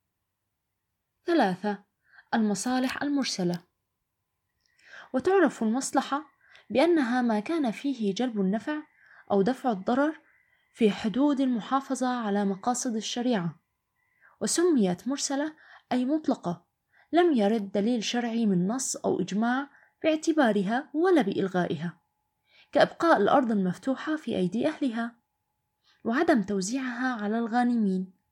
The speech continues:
وفرض الضرائب عليها لمصلحة العامة. أربعة، سد الذرائع،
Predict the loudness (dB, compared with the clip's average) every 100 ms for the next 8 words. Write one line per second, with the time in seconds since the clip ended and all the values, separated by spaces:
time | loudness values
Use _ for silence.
0 | _ _ _ _ -20 -6 -2 2 2 2
1 | 0 0 2 0 0 -2 -2 -4 -6 -10
2 | _ _ _ _ _ _ -2 0 0 -2
3 | -4 -4 -2 -2 -2 0 2 2 -2 -12
4 | _ _ _ _ _ _ _ _ _ _
5 | _ _ _ _ _ _ _ _ _ _
6 | _ _ -6 -2 -2 -4 -12 _ _ _
7 | _ _ _ _ 0 0 4 4 4 2
8 | 2 0 -2